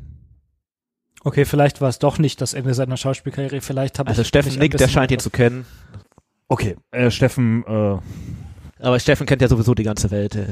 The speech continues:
Speaker 2: Also
Speaker 3: Genau.
Speaker 2: <laughs>
Speaker 3: Ähm,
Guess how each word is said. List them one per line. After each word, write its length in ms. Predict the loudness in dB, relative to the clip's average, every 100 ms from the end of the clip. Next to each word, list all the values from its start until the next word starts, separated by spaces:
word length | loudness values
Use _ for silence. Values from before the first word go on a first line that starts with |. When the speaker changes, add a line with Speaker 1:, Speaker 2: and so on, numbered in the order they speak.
| -8
Speaker 2:
Also 180 | -4 -2
Speaker 3:
Genau. 160 | 0 -2 -4 -4 -2
Speaker 2:
<laughs> 260 | -2 -2 0 2 2 2 2 0 -2 -10 -12 -16 -16 -18 -20 -18 -8
Speaker 3:
Ähm, 560 | 2 4 6 4 2 -2